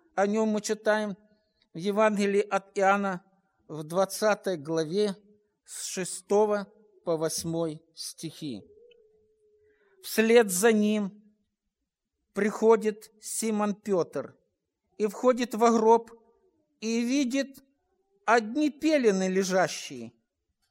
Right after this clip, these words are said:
и плат, который был на голове его, не с пеленами лежащий, но особо свитый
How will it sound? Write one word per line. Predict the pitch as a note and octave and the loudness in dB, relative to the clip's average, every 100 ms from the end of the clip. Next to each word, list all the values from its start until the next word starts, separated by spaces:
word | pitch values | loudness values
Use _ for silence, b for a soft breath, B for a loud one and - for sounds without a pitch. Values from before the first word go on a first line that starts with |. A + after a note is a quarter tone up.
| _ _ - | _ _ -8
и | D4 | -6
плат, | - D4 C4+ C4 | 0 4 4 2
который | - B3 B3 A#3 A#3 | -2 -2 0 0 0
был | G3+ A#3 A3+ A3+ - _ _ | 2 2 2 0 -14 _ _
на | F#3+ G#3+ G#3+ | -2 0 2
голове | G#3 A3 G#3+ G#3+ G#3 | 4 2 2 2 2
его, | G3 F#3+ | 0 0
не | F#3+ A#3 | 0 0
с | A#3 - | -2 -4
пеленами | - B3+ C#4 C4 B3 G#3 E3 B2+ _ _ _ _ | 0 2 2 2 0 0 -2 -6 _ _ _ _
лежащий, | F#3 A3 G3+ G3+ F3 - - D3+ - | -2 -2 2 2 2 0 -10 -12 -6
но | G#3 G#3+ A3 | -2 0 2
особо | A3+ A3+ - A#3+ A3+ F#3 G3+ F3+ - _ _ _ | 2 2 2 4 4 4 2 0 -6 _ _ _
свитый | - - G#3+ G#3 A3 A#3+ C#4 C#4+ | -6 -4 -2 0 0 0 -2 -4